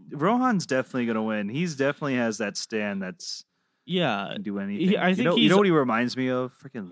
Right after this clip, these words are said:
Speaker 1: Law from
Speaker 2: The
Speaker 1: One
Speaker 2: One
Speaker 1: Piece.
Speaker 2: Piece?
Speaker 1: Just having a stand ability, or just having an ability that just could do anything.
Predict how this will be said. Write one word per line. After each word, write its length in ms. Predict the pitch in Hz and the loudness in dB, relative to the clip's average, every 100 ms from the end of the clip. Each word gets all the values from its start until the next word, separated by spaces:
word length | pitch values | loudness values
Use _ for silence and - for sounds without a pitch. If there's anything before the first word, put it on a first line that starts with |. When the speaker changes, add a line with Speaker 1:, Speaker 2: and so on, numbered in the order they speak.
| 87 | -12
Speaker 1:
Law 500 | 87 90 87 85 85 _ _ _ _ _ _ _ | -8 -6 -4 -6 -10 _ _ _ _ _ _ _
from 100 | 90 | -12
Speaker 2:
The 80 | - | -10
Speaker 1:
One 220 | 90 90 | -8 -6
Speaker 2:
One 140 | 123 135 | -6 -2
Speaker 1:
Piece. 40 | 196 233 226 | 0 0 -2
Speaker 2:
Piece? 80 | - | -8
Speaker 1:
Just 100 | - | -10
having 180 | 107 101 | -8 -6
a 120 | 87 - _ | -8 -12 _
stand 520 | - - - 92 98 | -14 -14 -14 -14 -10
ability, 400 | 95 98 98 98 | -8 -6 -6 -6
or 120 | 107 98 - | -8 -12 -12
just 120 | - | -8
having 120 | 117 | -6
an 60 | 107 | -6
ability 460 | 87 101 101 101 | -4 -4 -4 -4
that 140 | 101 95 | -6 -6
just 340 | 104 - - _ _ _ _ _ _ _ _ _ | -10 -12 -16 _ _ _ _ _ _ _ _ _
could 140 | - 95 | -18 -10
do 180 | 95 | -8
anything. 580 | 90 95 98 101 95 95 | -6 -8 -8 -8 -8 -10